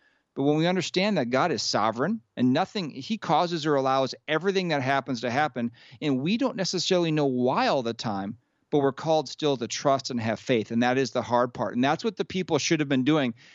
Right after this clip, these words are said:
They should have been like we should be doing. We should be, when we are in a difficult situation and we don't feel like our needs are getting met, we should have prayed to God, and we should be trusting him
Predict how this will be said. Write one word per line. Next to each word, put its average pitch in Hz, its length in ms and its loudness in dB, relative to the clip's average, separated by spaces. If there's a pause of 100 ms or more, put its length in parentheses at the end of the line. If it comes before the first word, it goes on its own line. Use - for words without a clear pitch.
(120)
They 156 120 0
should 202 300 0
have 220 160 -2
been 165 220 -2
like 135 240 0
we 156 240 0
should 156 240 -2
be 123 120 0
doing. 123 400 0 (300)
We 160 140 2
should 185 240 -2
be, 143 240 2
when 139 160 -2
we 143 200 0
are 143 160 0
in 139 100 2
a 131 120 0
difficult 170 540 -4
situation 156 600 0
and 127 120 0
we 156 160 0
don't 170 180 -2
feel 165 140 -2
like 160 160 0
our 143 100 2
needs 147 300 0
are 170 60 -4
getting 156 280 -2
met, 165 220 0 (280)
we 147 160 0
should 190 220 -2
have 120 140 0
prayed 185 460 0
to 139 100 -2
God, 98 340 -6 (260)
and 143 80 2
we 160 140 2
should 180 180 0
be 147 140 -2
trusting 180 640 0
him 151 520 0